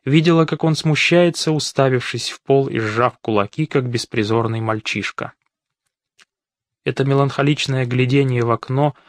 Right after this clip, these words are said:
и приглаживание волос было чем-то новеньким. «Ну», — сказала я, — «говори». Он повернулся в мою сторону.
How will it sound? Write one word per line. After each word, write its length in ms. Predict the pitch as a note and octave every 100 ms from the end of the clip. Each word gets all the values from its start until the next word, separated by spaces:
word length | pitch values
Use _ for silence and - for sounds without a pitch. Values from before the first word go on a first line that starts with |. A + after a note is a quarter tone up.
| _ _
и 100 | -
приглаживание 840 | - C3+ C3+ C#3+ C3 B2+ B2 B2
волос 500 | A#2 A#2+ C3 E3 -
было 340 | C#3+ B2 C#3+ D3
чем-то 380 | - C#3 C#3 D3
новеньким. 720 | B2+ A2 G#2+ G#2+ - A2 A#2 _ _ _ _ _ _
«Ну», — 320 | - G2+ A2+ C#3
сказала 520 | - - B2+ C3 B2+
я, — 300 | B2+ B2 A#2+ - _ _
«говори». 540 | A#2 A2+ A2 G#2+ B2+ B2+ _ _ _ _ _ _ _ _ -
Он 160 | D3+
повернулся 600 | D3+ D3+ D3 C#3 D3+ - C3+
в 60 |
мою 220 | C3 C3
сторону. 600 | B2+ - - A2+ G#2+ A2